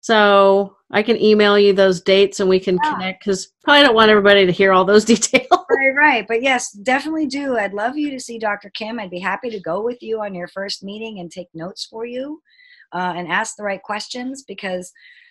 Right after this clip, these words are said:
Speaker 2: combining Doctor Kim's protocol with Doctor Bredesen's protocol and cannabis medicine, girl, you're gonna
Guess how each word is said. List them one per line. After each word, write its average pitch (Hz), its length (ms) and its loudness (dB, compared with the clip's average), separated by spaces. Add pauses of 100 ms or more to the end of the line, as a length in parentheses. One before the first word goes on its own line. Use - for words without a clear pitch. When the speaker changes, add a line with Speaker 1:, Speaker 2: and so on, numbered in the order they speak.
(240)
Speaker 2:
combining 254 580 0
Doctor 233 360 -2
Kim's 294 420 -2
protocol 160 680 -4
with 175 100 -4
Doctor 180 320 -4
Bredesen's 202 560 0
protocol 156 800 -4
and 185 240 -4
cannabis 277 480 -2
medicine, 330 480 -2 (480)
girl, 339 880 2 (280)
you're 262 160 4
gonna 269 80 4